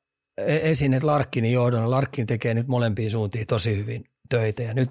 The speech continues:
niillä on sit pelihuumori vielä tämän ketjun kanssa. Larkin, äh, Raymond ja, ja tota noin, De Brinkat. Ja De Brinkathan on nyt tintannut tossa,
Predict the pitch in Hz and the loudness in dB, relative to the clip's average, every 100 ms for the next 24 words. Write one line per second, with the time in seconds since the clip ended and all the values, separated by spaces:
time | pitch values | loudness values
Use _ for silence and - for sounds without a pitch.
0 | - 147 120 117 117 - 131 127 113 110 | 2 2 4 2 0 0 2 4 4 2
1 | 110 110 113 113 120 101 131 123 110 101 | 2 2 2 2 0 2 0 2 -2 -2
2 | 95 82 - - _ - - - - - | -4 -4 -4 -6 _ -20 -20 -20 -14 -2
3 | 135 127 113 - 123 113 - _ - 131 | 2 2 0 0 0 0 -4 _ -10 0
4 | 123 117 113 - 123 127 127 117 113 113 | 2 2 0 -2 0 2 2 2 0 0
5 | 110 113 - 135 120 110 117 110 113 117 | 0 -2 -4 -2 -2 0 -2 0 0 0
6 | 113 120 120 120 113 104 - - - _ | -2 0 0 2 0 -2 -8 -14 -20 _
7 | - - - 143 135 139 139 156 147 123 | -20 -20 -4 0 2 2 2 2 2 2
8 | 120 120 120 127 120 113 113 - _ _ | 2 0 0 0 2 2 -2 -6 _ _
9 | - 131 117 - | -8 -2 -2 -4